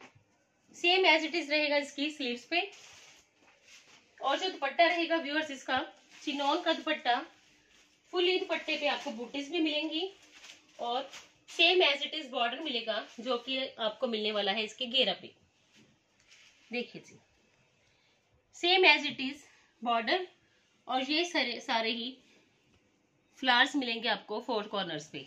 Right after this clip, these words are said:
जो embroidery में है flowers, same as it is flowers मिलेंगे आपको four corners पे। और price है जी इसका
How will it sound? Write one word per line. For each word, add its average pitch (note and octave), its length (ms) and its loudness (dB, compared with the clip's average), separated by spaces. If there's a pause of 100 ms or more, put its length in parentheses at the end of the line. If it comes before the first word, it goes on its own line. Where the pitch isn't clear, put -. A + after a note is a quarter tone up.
(140)
जो A#3 320 -4
embroidery A#3 500 0
में C4+ 100 -2
है C4 220 2
flowers, B3 380 0 (520)
same E4+ 220 4
as C#4 180 4
it B3 120 -6
is C4+ 160 -12
flowers A#3+ 340 0
मिलेंगे G#3+ 340 -4
आपको A3 320 -4 (1080)
four D4 260 4
corners C4 420 0
पे। F#4+ 200 0 (1120)
और C4+ 160 0
price D#4 400 2
है E4+ 120 4
जी D4+ 100 -8
इसका C4+ 300 0